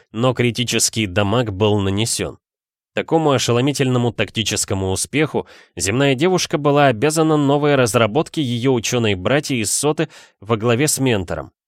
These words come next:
создавшим на основе технологии меча генерала гравитационно-плазменные перчатки-кастеты.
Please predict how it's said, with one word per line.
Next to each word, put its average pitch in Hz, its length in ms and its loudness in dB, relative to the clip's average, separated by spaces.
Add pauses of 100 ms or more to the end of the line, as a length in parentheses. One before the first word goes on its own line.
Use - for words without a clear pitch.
(180)
создавшим 120 720 0
на 123 120 2
основе 117 340 0
технологии 104 760 0
меча 101 440 -2
генерала 101 600 0
гравитационно-плазменные 131 1500 0
перчатки-кастеты. 95 1300 -2